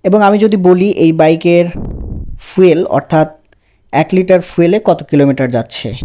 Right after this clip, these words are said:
আমি এইটা হাইওয়েতে পঞ্চাশ পেয়েছি এবং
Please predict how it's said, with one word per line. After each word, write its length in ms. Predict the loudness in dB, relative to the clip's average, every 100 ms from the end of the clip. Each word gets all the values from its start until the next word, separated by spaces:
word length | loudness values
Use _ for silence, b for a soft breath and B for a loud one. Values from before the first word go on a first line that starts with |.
| -10
আমি 340 | -6 -2 -2 -2
এইটা 540 | -4 -2 0 0 -2
হাইওয়েতে 460 | -4 0 2 2 0
পঞ্চাশ 420 | 0 0 0 -2
পেয়েছি 440 | 0 0 0 -4 -4 _ _ _ _ _
এবং 380 | -4 0 0